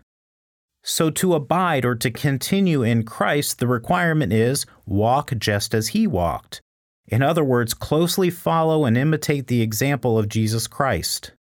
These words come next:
His life was a living textbook on how to live and apply the rest of the Word of God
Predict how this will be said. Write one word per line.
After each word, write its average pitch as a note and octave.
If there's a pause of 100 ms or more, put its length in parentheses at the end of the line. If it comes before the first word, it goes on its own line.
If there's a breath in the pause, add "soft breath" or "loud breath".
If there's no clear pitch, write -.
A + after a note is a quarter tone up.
(440)
His F3
life E3+
was C#3
a C#3
living F3
textbook E3
on A2
how E3
to D#3
live D#3 (180 loud breath)
and C3+
apply D#3+
the D#3
rest F#3+
of C3
the C3
Word A#2+
of A2
God G2+